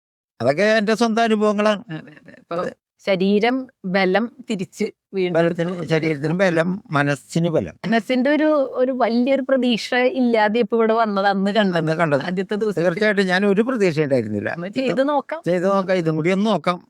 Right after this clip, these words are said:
Speaker 1: കാരണം നമ്മളെ പഴയ ഞങ്ങളൊക്കെ ഒന്നിച്ച് ജോലി ചെയ്തുള്ള ആൾക്കാരെന്നുള്ള നിലക്കും ജെന്നിയുടെ,
Speaker 2: <laughs>
Speaker 1: ജെന്നിയുടെ സ്ഥാപനത്തിൽ കുറച്ച് ദിവസം ഒന്ന് ഇവിടെ
Speaker 2: ട്രൈ ചെയ്ത് നോക്കാം.
Speaker 1: നോക്കാം.
Speaker 2: ഉം, ഉം.
Speaker 1: ഏ, എന്നുള്ള നിലക്ക് തന്നെ ഞാൻ ഒരു രണ്ടായിരത്തി ഏഴ് മുതൽ തന്നെ ഒരു പ്രകൃതി ചികിത്സ മാസികയുടെ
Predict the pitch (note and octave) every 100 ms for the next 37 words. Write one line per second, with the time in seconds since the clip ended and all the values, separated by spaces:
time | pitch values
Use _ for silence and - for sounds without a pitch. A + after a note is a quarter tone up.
0 | - D3 C#3+ D3+ D3+ C#3+ D3 D3 D#3+ D3
1 | D#3+ - _ _ _ E3 D3 D3+ E3 D#3+
2 | D3+ - F3 F3 E3+ D#3+ E3 E3 E3 E3
3 | D#3+ D#3+ - D3 C3+ C#3+ D3+ D3+ C#3+ C3+
4 | D3+ D3+ C#3 C3 C3 C3 - _ G3 F3+
5 | - D#3+ C#3+ C3+ D#3 - F3+ E3+ E3 D3
6 | D#3 D#3 D#3 D#3 D3+ D3+ D3+ - _ _
7 | _ _ C#3 D#3+ D#3+ G#3+ G#3+ G#3 G#3 F3
8 | F#3+ D#3 D3+ - C#3+ F#3 E3 - D#3 _
9 | _ _ _ - D3 D3+ - - D3 D#3
10 | E3 E3 D3+ D#3 D3 C3+ C#3 D#3 - D#3
11 | D#3+ D#3+ D3+ C#3 C#3+ B2+ F3+ E3+ D#3+ E3+
12 | E3+ E3 E3 E3 D#3+ E3 E3 F3 D#3 D3+
13 | C#3 D3 C#3+ B2 D#3 D#3+ D#3 B2 C#3+ C#3+
14 | C#3+ D#3+